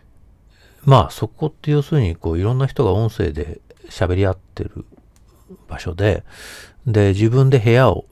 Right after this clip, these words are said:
ルームっていうのを作って、えー、いろいろ、こう、聞いてる人を巻き込んだりしておしゃべりができるんですね。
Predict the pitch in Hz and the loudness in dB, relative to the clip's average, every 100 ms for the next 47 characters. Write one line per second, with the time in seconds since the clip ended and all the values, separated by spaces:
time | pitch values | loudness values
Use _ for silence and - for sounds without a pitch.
0 | - 117 113 117 - 90 78 - - 90 | 2 4 4 2 -2 -4 -4 -8 -10 -10
1 | - - 127 110 - - - _ _ - | -12 -4 -2 -2 -6 -20 -20 _ _ -4
2 | 82 80 82 90 95 - - - - - | -4 -4 -6 -8 -8 -10 -12 -18 -18 -20
3 | - _ 156 - _ 117 95 80 78 85 | -20 _ -20 -20 _ -2 -2 -2 -4 -8
4 | - _ _ _ _ _ _ _ _ _ | -14 _ _ _ _ _ _ _ _ _
5 | _ _ _ _ - 76 - - 98 - | _ _ _ _ -8 -8 -8 -6 -4 -2
6 | 87 - 80 78 82 - 85 85 82 - | -4 -2 -4 -4 -8 -6 -6 -6 -8 -10
7 | 90 82 95 85 90 85 90 - 92 - | -10 -6 -6 -6 -8 -8 -8 -8 -10 -12
8 | - 101 104 | -8 -6 -6